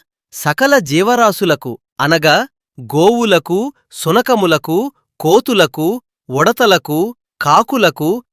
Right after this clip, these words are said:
మరియు చిన్న చిన్న పక్షులకు కూడా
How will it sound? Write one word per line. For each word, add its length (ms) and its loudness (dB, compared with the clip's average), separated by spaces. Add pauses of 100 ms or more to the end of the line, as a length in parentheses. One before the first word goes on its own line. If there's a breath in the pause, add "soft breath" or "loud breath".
(140)
మరియు 420 2 (380)
చిన్న 240 0 (120)
చిన్న 240 -2
పక్షులకు 680 -2
కూడా 300 4